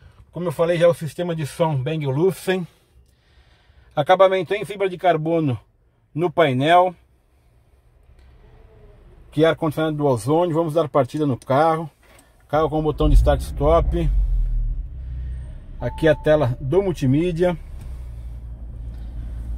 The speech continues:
Como eu falei, ar-condicionado do ozônio. O carro tem o Drive Select para você controlar os modos de condução. E além disso, o carro também conta com escapamento esportivo, tá ok?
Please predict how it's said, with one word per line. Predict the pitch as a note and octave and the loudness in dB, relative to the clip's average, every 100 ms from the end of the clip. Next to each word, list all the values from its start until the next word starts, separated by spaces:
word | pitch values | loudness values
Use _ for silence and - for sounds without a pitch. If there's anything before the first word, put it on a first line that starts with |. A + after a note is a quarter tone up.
| - - - | -6 -4 -2
Como | B2+ C3+ | -2 0
eu | |
falei, | D3 C3+ D3 | 0 0 0
ar-condicionado | C3+ C3 C3+ C3+ | -2 -2 -2 -2
do | B2+ | -2
ozônio. | A2 G2+ D3 E3 E3+ C3+ - - - - | -2 0 0 0 0 -4 -6 -8 -8 -6
O | C3 | -6
carro | - F3+ F3 | 2 2 2
tem | - | 0
o | F3+ | -2
Drive | D3 F3 F3 | 0 0 0
Select | C#3 C#3+ D#3 E3 - - - - - - - - - | 0 0 2 0 -4 -10 -10 -10 -10 -10 -12 -12 -2
para | D#3+ E3 | 0 2
você | D#3 E3+ | 0 -4
controlar | F3 D#3+ E3 D#3 D3+ A#2+ - | -4 0 2 4 4 0 -6
os | G3 F3+ | -6 -4
modos | F3 E3+ C#3 | 0 0 0
de | C#3+ | -4
condução. | C#3+ D3 C3+ - - D3+ G3 G3 - - - - - - - | -4 -4 -4 -6 -2 0 0 -4 -10 -12 -12 -12 -12 -12 -6
E | D3+ | 0
além | F#3 G#3 G3 | 2 2 0
disso, | F3+ G#3+ G#3 | 0 0 0
o | |
carro | G3+ G3+ G3+ | 4 4 4
também | G3+ F#3 | 0 -4
conta | D3 G3 F#3 F#3 | -4 -6 -4 -4
com | - F#3 G3+ G#3 | -4 -4 -4 -4
escapamento | F3 G3 F#3 F#3 F#3 - | -4 -2 0 0 -2 -4
esportivo, | F#3+ G3+ - C3+ A2 | 0 0 0 -4 -4
tá | - B2+ | -4 -2
ok? | F3 A#3 | 2 2